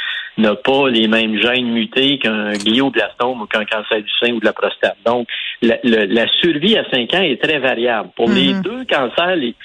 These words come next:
Speaker 1: les plus abon-, les plus prévalents au Canada, la prostate et le sein, on est à quatre-vingt-dix pour cent de survie à cinq ans.
Speaker 2: Mhm.
Speaker 1: Alors, c'est,
Speaker 2: Donc
Speaker 1: c'est,
Speaker 2: ça,
Speaker 1: c'est,
Speaker 2: c'est
Speaker 1: c'est,
Speaker 2: encourageant, là.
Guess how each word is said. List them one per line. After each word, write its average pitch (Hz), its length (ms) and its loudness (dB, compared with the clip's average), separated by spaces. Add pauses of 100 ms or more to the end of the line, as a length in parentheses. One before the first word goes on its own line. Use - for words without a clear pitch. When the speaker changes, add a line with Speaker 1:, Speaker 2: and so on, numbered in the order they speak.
(120)
Speaker 1:
les 120 140 2
plus 165 320 0
abon-, 135 360 0
les 113 200 0
plus 175 200 -4
prévalents 165 580 0
au 135 40 -6
Canada, 117 540 0 (320)
la 107 100 2
prostate 139 500 0
et 110 60 0
le 101 120 -6 (120)
sein, 208 140 2 (520)
on 127 180 2
est 233 240 2
à 120 60 2
quatre-vingt-dix 175 920 0 (200)
pour 113 160 0 (140)
cent 180 140 2
de 107 120 2 (140)
survie 117 380 0
à 95 120 2
cinq 101 260 -6
ans. 127 120 2 (640)
Speaker 2:
Mhm. 170 340 2 (1080)
Speaker 1:
Alors, - 240 -2
c'est, - 60 -2 (100)
Speaker 2:
Donc 202 100 2
Speaker 1:
c'est, 196 60 0
Speaker 2:
ça, 311 120 2
Speaker 1:
c'est, - 60 2
Speaker 2:
c'est - 60 -4
Speaker 1:
c'est, 202 120 0
Speaker 2:
encourageant, 175 640 2
là. 151 160 -2